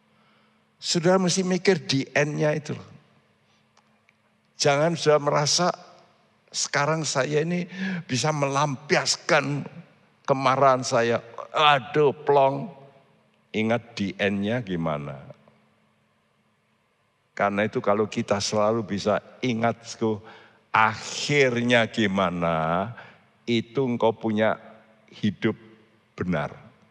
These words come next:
Takut akan Tuhan itu, itulah. Omongan Tuhan ini pasti terjadi. Nah,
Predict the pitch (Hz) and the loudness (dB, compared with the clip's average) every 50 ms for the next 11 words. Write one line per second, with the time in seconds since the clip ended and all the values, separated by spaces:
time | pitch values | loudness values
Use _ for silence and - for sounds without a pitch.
0 | _ _ _ _ _ _ _ _ _ _ _ _ _ _ _ _ _ _ _ _ | _ _ _ _ _ _ _ _ _ _ _ _ _ _ _ _ _ _ _ _
1 | _ _ - 135 143 - - 185 190 175 - - 151 - 160 151 147 123 - 160 | _ _ -2 -2 0 2 2 2 2 4 2 2 4 4 4 4 4 2 2 4
2 | 151 143 151 175 170 - 196 185 113 - - - - - - - 156 156 - - | 4 4 4 0 0 2 2 2 2 0 -8 -16 -20 -12 -8 -6 -6 -6 -4 -2
3 | 180 160 131 104 92 - - - - - - - - - - _ _ _ _ _ | -2 -2 0 -2 -4 -6 -8 -16 -18 -20 -20 -20 -20 -20 -20 _ _ _ _ _
4 | _ _ _ _ _ _ _ _ _ _ _ _ _ _ - 131 135 143 139 143 | _ _ _ _ _ _ _ _ _ _ _ _ _ _ 2 2 4 4 4 4
5 | 147 147 147 147 - - 147 139 143 147 147 139 - - 120 120 117 - - 123 | 4 6 4 4 4 4 4 4 4 4 0 -2 -2 0 0 0 0 0 -2 -2
6 | 110 - 107 101 85 - 92 87 82 - - - - - _ _ _ _ _ _ | -2 0 -2 -2 -2 -2 -4 -4 -4 -6 -10 -18 -20 -20 _ _ _ _ _ _
7 | _ _ _ _ _ _ _ _ _ _ _ _ _ _ _ _ _ _ _ _ | _ _ _ _ _ _ _ _ _ _ _ _ _ _ _ _ _ _ _ _
8 | _ _ _ _ _ _ 113 113 104 - | _ _ _ _ _ _ -2 0 0 -2